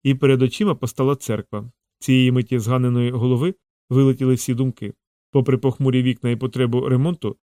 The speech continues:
сама будівля приголомшувала. Вилиняли фасад із червоної цегли, вирізняв її з-поміж банальних будинків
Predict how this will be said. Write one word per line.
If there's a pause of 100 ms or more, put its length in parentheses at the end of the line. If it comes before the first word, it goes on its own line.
(200)
сама
будівля
приголомшувала. (880)
Вилиняли
фасад
із
червоної
цегли, (340)
вирізняв
її
з-поміж
банальних
будинків